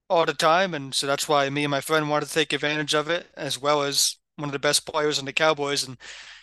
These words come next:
you know, when he's good enough to, in a playoff game, to get the team to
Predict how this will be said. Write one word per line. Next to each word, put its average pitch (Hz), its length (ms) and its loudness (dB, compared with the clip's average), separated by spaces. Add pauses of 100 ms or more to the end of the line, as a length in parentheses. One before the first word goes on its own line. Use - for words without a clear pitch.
you 156 60 -2
know, 143 80 2
when 139 100 -2
he's 180 200 4
good 196 180 4
enough 180 260 4
to, 156 240 2 (540)
in 180 100 -2
a 160 60 0
playoff 180 440 2
game, 180 260 2
to 156 60 -4
get 170 200 2
the 147 80 -14
team 175 280 -2
to 151 140 -4